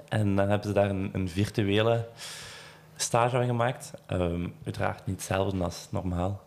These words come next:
Maar dan hadden ze dagelijks wat, ja, activiteiten gepland en dan ook zo wat infosessies, eh, in de avond. Ehm, en dan kon je eigenlijk als le-, als atleet zelf kiezen als je daaraan meedeed of niet aan meedeed. Ehm, afhankelijk van hoe dat je trainingsschema of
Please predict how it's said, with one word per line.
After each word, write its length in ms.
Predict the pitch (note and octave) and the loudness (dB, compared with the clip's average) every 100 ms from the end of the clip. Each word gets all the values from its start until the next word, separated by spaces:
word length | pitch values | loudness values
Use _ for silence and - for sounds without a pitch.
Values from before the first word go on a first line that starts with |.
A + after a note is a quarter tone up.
| - | 0
Maar 220 | G2+ G2 | 2 4
dan 120 | G2 | 2
hadden 200 | G2 G2+ | 2 0
ze 180 | F#2+ F2 | -2 -2
dagelijks 480 | F2+ G2 G2+ G2+ - | 0 0 -2 -4 -4
wat, 340 | G2 - - - - - | -6 -6 -16 -20 -20 -10
ja, 60 | - | -8
activiteiten 800 | A2 - G#2+ G#2 F#2+ - G2 G2 | -6 -6 -4 -2 0 2 2 2
gepland 480 | G#2+ G#2 G2 G2 G2 - | -2 0 2 0 -4 -2
en 160 | G2+ F#2 | 0 2
dan 340 | F#2 F2+ F2+ | 2 0 -2
ook 180 | G2 G#2 | -2 -2
zo 100 | G#2+ | -2
wat 140 | G2+ | -2
infosessies, 840 | G#2+ G#2 - - G2+ - F#2+ - - - - - - - - | -2 -4 -4 -4 -4 -4 -6 -8 -12 -16 -14 -10 -10 -12 -8
eh, 260 | - G2+ - | -4 -2 0
in 180 | G2+ | 0
de 60 | F#2 | 2
avond. 420 | F#2 G#2 A#2 - - | 2 2 -2 -6 -6
Ehm, 320 | G#2 F#2+ F#2 | -4 -2 -2
en 100 | G2+ | 0
dan 100 | F#2 | -2
kon 140 | - F#2 | 0 -2
je 60 | |
eigenlijk 300 | F2+ F2+ F#2+ | -2 -2 -4
als 80 | - | -2
le-, 180 | G2 - | -4 -2
als 200 | - F#2+ | -2 -2
atleet 320 | F2+ F#2+ F#2 | -2 -2 0
zelf 280 | - G2 F#2+ | 0 0 -2
kiezen 280 | - F#2+ G2+ | -4 -2 -2
als 100 | F#2 | -2
je 60 | |
daaraan 240 | - F#2+ F#2 | -4 -2 -2
meedeed 320 | F#2 F#2+ F#2+ | -2 -2 -4
of 140 | G2 | -4
niet 140 | G2 F#2 | -4 -2
aan 100 | F#2 | 0
meedeed. 380 | F2+ F#2 - - - - - - - - | -2 -2 -4 -8 -14 -16 -18 -20 -16 -6
Ehm, 320 | - G2+ - F2 | -2 -2 -4 -6
afhankelijk 580 | - - F#2+ G2 E2+ F#2+ | -6 -4 -2 -2 -4 -4
van 180 | - F#2 | -4 -2
hoe 80 | F2+ | -2
dat 140 | F#2 F2+ | -2 -4
je 100 | F2 | -4
trainingsschema 580 | - F2+ F2+ - F2+ | -4 -4 -4 -4 -4
of 380 | G2+ G2 - - | -2 -6 -8 -18